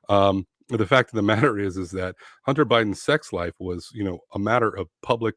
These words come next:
corruption and criminal concern. Um, you know, the laptop provides lots of evidence that he was cavorting with Russian hookers or hookers that were,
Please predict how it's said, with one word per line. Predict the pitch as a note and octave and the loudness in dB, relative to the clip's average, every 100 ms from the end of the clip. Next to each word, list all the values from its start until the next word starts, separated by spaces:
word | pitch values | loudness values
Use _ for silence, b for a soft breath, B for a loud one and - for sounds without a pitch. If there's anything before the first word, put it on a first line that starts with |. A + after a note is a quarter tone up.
| - | -8
corruption | - G2+ G2+ F#2+ | -4 -4 -4 -6
and | F2 | -10
criminal | - F2+ E2+ | -10 -10 -10
concern. | - E2 - D#3+ F2 - B B B B | -14 -16 -8 -6 -6 -10 B B B B
Um, | G#2+ G2+ G2 G2 | 2 4 4 0
you | |
know, | F#2 F2 F#2 G2+ | -2 -6 -10 -12
the | F#2+ G2+ F#2 G2 | -8 -8 -8 -4
laptop | A2 A#2 A2 | -2 0 -2
provides | G#2 F#2 F#2 F#2+ | -2 -2 -2 -2
lots | G2 G2+ | -6 -6
of | F2+ | -4
evidence | F#2+ F#2 F#2+ - | -4 -4 -8 -8
that | F2 | -8
he | |
was | F#2 - | -8 -8
cavorting | F2 F2+ F#2+ F#2+ F2 | -10 -8 -6 -6 -8
with | F2 _ | -14 _
Russian | F#2+ F#2 F#2+ - | -6 -4 -4 -8
hookers | F2+ F2+ - F2+ F2+ | -8 -10 -8 -10 -8
or | E2+ | -10
hookers | F#2+ F#2 F#2 - | -8 -8 -8 -10
that | - | -12
were, | F#2 E2 | -12 -16